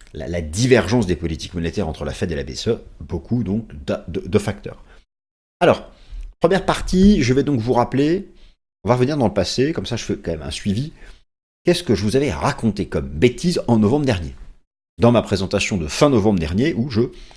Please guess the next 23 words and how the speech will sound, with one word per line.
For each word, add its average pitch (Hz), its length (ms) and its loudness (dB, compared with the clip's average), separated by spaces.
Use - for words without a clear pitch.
partais 196 380 4
d'un, 117 160 4
d'un 104 100 2
scénario 131 560 4
qui - 160 -6
pouvait 147 260 4
voir 180 160 6
l'euro-dollar 135 360 6
se - 100 -4
stabiliser. 131 640 0
Nous 98 60 2
allons 127 80 6
reprendre 107 260 0
ça. - 240 -10
Deuxième 147 320 4
partie, 185 600 -2
sur - 180 2
le 123 60 0
plan 147 120 -2
des 110 80 2
fondamentaux, 123 760 0
pouvons-nous 127 400 4
déjà 113 480 2